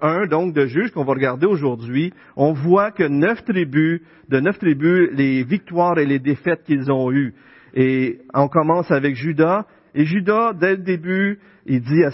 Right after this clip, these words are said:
Siméon, il dit, « Siméon, tu fais partie du, de, de la conquête, alors viens avec moi, on va aller à la guerre. » Et on va lire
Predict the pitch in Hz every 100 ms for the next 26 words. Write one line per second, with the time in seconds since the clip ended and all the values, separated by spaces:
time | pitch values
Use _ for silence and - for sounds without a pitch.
0 | - 170 156 147 151 156 165 160 _ 123
1 | 113 127 131 127 - 160 170 185 - -
2 | 139 143 127 - - 165 165 - 123 123
3 | 117 117 120 120 120 113 120 117 135 120
4 | 117 143 151 156 _ - - - 131 135
5 | 139 120 156 185 139 113 135 139 123 117
6 | 120 113 117 113 110 107 107 _ 127 175
7 | 226 247